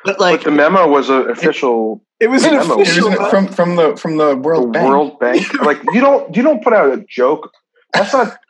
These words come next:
Speaker 2: who, who would, I don't know.
Speaker 3: No,
Speaker 2: I
Speaker 3: this
Speaker 2: can't
Speaker 3: was,
Speaker 2: imagine that.
Speaker 3: this was, I think this was, like, pre The Onion too.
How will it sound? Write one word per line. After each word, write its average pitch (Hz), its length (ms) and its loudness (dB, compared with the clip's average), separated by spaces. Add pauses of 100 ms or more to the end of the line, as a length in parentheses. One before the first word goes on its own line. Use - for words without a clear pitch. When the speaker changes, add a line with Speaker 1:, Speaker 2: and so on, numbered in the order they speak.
(140)
Speaker 2:
who, 294 120 4 (100)
who 262 140 4
would, 262 180 -2 (360)
I - 100 2
don't 127 140 0
know. 90 180 -10 (180)
Speaker 3:
No, 156 100 2
Speaker 2:
I 180 40 0
Speaker 3:
this 165 80 0
Speaker 2:
can't 190 120 2
Speaker 3:
was, 131 100 2
Speaker 2:
imagine 127 240 -4
that. - 160 -2
Speaker 3:
this 185 180 -2
was, 196 400 -2
I 143 100 -2
think 190 200 -2
this 196 160 -4
was, 147 160 -6
like, 127 200 -2
pre 131 340 -4
The 104 160 -4
Onion 92 360 -4
too. 95 380 -4